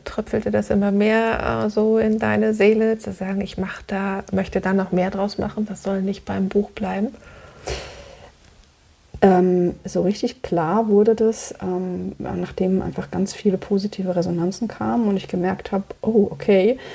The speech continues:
Speaker 2: ähm, der Titel ist doch nicht so provokant, den Titel finden total viele Menschen
Speaker 1: Mhm.
Speaker 2: wundervoll, ähm, auch wenn der halt einfach Englisch ist, weil wir hatten viel auch drüber gesprochen, mach's in Deutsch und so. Ähm, und die Menschen haben gesagt, boah,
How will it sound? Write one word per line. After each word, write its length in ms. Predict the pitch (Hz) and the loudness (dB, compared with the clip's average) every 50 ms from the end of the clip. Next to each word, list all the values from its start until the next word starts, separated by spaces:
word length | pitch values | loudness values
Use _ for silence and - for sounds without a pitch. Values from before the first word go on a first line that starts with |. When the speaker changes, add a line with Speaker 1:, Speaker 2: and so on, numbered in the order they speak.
| - - - - | -16 -8 0 2
Speaker 2:
ähm, 220 | 185 185 185 185 | 4 6 6 6
der 100 | 180 175 | 6 6
Titel 220 | 175 - 226 214 220 | 4 4 2 2 2
ist 160 | 202 202 - | 2 2 0
doch 160 | 202 202 - | -2 0 2
nicht 160 | 233 214 208 | 0 0 2
so 140 | - 202 220 | 4 2 4
provokant, 580 | 208 - 240 240 226 226 - - 262 262 254 254 | 4 2 0 0 0 -2 -2 -2 -2 0 2 4
den 120 | 220 202 | 4 4
Titel 240 | - - 220 - 220 | 6 4 4 4 4
finden 340 | 214 - 214 196 208 208 208 | 4 4 4 6 6 6 4
total 380 | 226 208 - - 214 208 208 | 4 2 0 0 2 2 2
viele 200 | 208 - 220 214 | 4 6 8 8
Menschen 460 | 208 202 202 208 202 - 214 202 196 | 8 8 6 4 4 2 2 2 2
Speaker 1:
Mhm. 260 | 208 254 - 214 190 185 | 0 0 0 0 2 4
Speaker 2:
wundervoll, 720 | 196 254 294 311 202 185 - - - 190 185 196 262 339 359 - | 4 4 6 8 6 6 6 8 8 8 10 10 8 8 6 4
ähm, 460 | - 196 196 190 196 196 196 202 202 - | 4 4 6 6 6 6 4 4 2 2
auch 300 | - 151 185 190 - - | 4 4 4 4 4 4
wenn 160 | 196 196 208 | 4 4 6
der 160 | 208 214 208 | 4 4 4
halt 220 | 202 202 202 - - | 4 4 2 2 -2
einfach 380 | - 185 185 180 - 185 190 202 - - | -6 -6 -4 -2 -2 -2 -2 -2 0 2
Englisch 400 | 214 233 269 294 294 285 269 254 | 4 6 6 6 6 4 4 6
ist, 220 | 254 254 247 262 | 4 4 4 4
weil 80 | 220 196 | 0 0
wir 60 | 185 | 0
hatten 120 | 180 202 190 | -2 -4 -4
viel 160 | - 220 214 | -4 -4 -4
auch 100 | - 202 | -4 -6
drüber 180 | - 208 202 196 | -6 -6 -6 -6
gesprochen, 320 | - - - - - - | -8 -10 -14 -12 -10 -10
mach's 140 | - - - | -10 -10 -8
in 100 | - - | -8 -6
Deutsch 300 | - 247 247 240 240 240 | -4 -2 -2 -2 -2 -2
und 80 | 226 214 | -2 0
so. 180 | 220 208 208 208 - - - - - - - - - | 2 2 0 0 -4 -12 -12 -12 -12 -14 -8 -2 2
Ähm, 360 | 190 190 190 190 190 196 - - - - | 4 6 6 6 4 4 0 -2 -4 0
und 160 | 202 202 202 | 0 2 4
die 60 | 208 | 4
Menschen 280 | 202 202 214 208 - 214 | 4 4 4 2 2 2
haben 120 | 208 208 | 2 4
gesagt, 300 | 214 214 208 208 208 - - _ _ _ _ - | 2 2 2 0 0 -2 -10 _ _ _ _ 2
boah, 360 | - 185 - 202 185 170 - | 4 4 4 4 -2 -2 -6